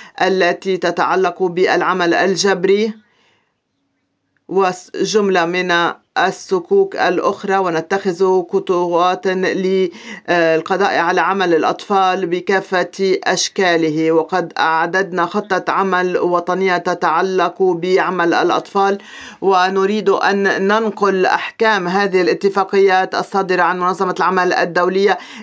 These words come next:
إلى، آه، موافقتها مع القوانين المحلية، وبالتالي فإن قوانين العمل المحلية خاضعة للمراجعة حتى نتمكن من حظر عمل الأطفال.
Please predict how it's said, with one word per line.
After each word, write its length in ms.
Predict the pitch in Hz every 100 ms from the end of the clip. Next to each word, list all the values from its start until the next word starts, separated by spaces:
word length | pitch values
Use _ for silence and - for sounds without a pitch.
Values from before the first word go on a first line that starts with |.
| -
إلى، 400 | 240 240 208 202 190 _ _ _ -
آه، 1400 | 180 170 165 160 160 160 156 139 - 113 - 80 -
موافقتها 840 | 214 208 190 190 214 233 233 202 190
مع 480 | 180 175 175 - 196
القوانين 800 | 196 - 190 180 180 185 196
المحلية، 640 | - 185 185 180 196 156 139
وبالتالي 560 | 160 196 240 220 175
فإن 300 | 170 208 202
قوانين 460 | 180 180 190 202 220
العمل 340 | 175 196 185
المحلية 680 | 165 175 170 185 185 190 185
خاضعة 580 | 185 202 190 185 170 170
للمراجعة 1200 | 175 185 - 190 180 175 180 190 196 190 180 190 196 - -
حتى 520 | - 233 - 190 196
نتمكن 540 | 190 175 185 196 190 180
من 120 | 165
حظر 360 | - 202 180 180
عمل 320 | 170 170 165
الأطفال. 720 | 170 180 190 - 185 147